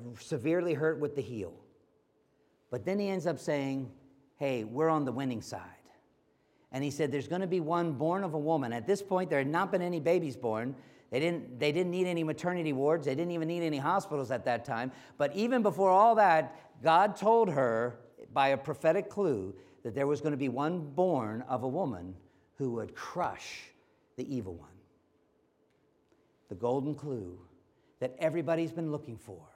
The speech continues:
When is he gonna come? When Eve had her first baby, and, and that was pretty cool. I imagine, whew, I imagine it was pretty traumatic for Adam.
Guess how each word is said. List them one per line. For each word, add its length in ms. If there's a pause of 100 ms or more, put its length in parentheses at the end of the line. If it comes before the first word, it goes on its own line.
(760)
When 460
is 200
he 140
gonna 220
come? 380 (1400)
When 260
Eve 280
had 180
her 100
first 360
baby, 340
and, 240
and 180
that 120
was 120
pretty 260
cool. 360
I 80
imagine, 440
whew, 840 (500)
I 80
imagine 400
it 80
was 140
pretty 260
traumatic 460
for 140
Adam. 280